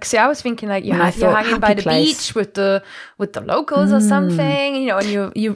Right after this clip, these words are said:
Speaker 1: you finally arrived and all that stuff, and then you perhaps
Speaker 2: Yeah.
Speaker 1: starting a conversation. Oh, and you, maybe you've had a drink, you know, ev-, all this kind of relaxing stuff.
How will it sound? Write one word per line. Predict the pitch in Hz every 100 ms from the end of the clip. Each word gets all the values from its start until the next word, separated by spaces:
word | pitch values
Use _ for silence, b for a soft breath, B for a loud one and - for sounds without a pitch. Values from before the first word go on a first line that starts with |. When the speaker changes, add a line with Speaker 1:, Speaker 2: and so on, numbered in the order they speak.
| 196
Speaker 1:
you | 196
finally | - 220 208 165
arrived | 175 185 277 311 -
and | 196
all | 180
that | 180 185
stuff, | - 190 226 -
and | 202
then | 208 220
you | 214 208
perhaps | 202 185 214 180
Speaker 2:
Yeah. | 185
Speaker 1:
starting | - - 220 208 196
a | 202
conversation. | 202 190 196 294 302 285 269 B B B B
Oh, | - 294
and | 226 208
you, |
maybe | 208 196 196
you've | 196 -
had | 190
a | 180
drink, | 254 311 311 302 294 - B B B B B B B _ _ _ _ _ _ - - _ _ _ _ -
you | 254
know, | 220 175 185 285 - b b -
ev-, | 247 -
all | 262
this | 277 262
kind | - 247
of | 240 -
relaxing | 202 202 202 285 - - 220 185
stuff. | - 180 165 - - -